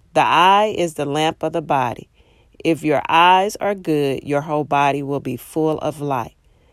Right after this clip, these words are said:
But if your eyes are bad, your whole body will be full of darkness.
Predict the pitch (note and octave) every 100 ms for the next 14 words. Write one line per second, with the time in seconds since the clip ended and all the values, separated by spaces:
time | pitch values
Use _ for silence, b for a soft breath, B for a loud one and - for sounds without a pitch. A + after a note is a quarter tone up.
0 | _ - E3+ D#3+ D#3+ C#3 C#3+ F3+ G3+ F#3+
1 | - C#3 C3 D3+ F#3 D4 F#3+ D#3+ - -
2 | D3+ D#3 E3 D#3+ D#3+ F3 G#3 F#3 D3+ D#3
3 | D#3 D#3+ - C#3 D3 E3+ - A#3 C#3 -
4 | - -